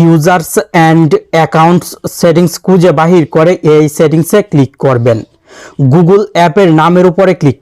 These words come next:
করবেন, মানে Google-এ ক্লিক করবেন। মোবাইলে যে Gmail অ্যাকাউন্ট log in করে রেখেছেন, সেই Gmail অ্যাকাউন্ট শো হবে।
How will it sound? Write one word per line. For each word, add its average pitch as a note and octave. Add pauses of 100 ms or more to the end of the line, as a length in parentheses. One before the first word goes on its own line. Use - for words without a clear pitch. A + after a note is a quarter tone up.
করবেন, B2 (120)
মানে D#3 (120)
Google-এ D#3
ক্লিক B2+ (100)
করবেন। A#2 (460)
মোবাইলে E3+ (160)
যে F#3+ (160)
Gmail F#3
অ্যাকাউন্ট D#3+ (340)
log D3+
in E3 (100)
করে E3
রেখেছেন, D3 (340)
সেই E3 (120)
Gmail F3
অ্যাকাউন্ট D#3+ (120)
শো E3 (200)
হবে। F3